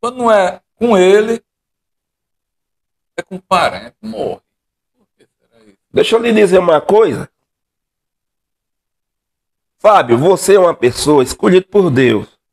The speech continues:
Speaker 2: Você não tem maldade.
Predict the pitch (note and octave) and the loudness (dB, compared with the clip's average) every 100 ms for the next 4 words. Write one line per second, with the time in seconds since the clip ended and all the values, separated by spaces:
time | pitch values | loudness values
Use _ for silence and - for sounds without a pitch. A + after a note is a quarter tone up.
0 | _ - - - _ _ _ _ _ _ | _ -6 -6 -6 _ _ _ _ _ _
1 | _ _ _ - F#3+ G#3 A3+ A3 B3 - | _ _ _ 0 0 2 2 2 0 0
2 | G#3+ A3 G#3 C3+ C#3 B2 F#2 | 0 2 0 2 2 2 -2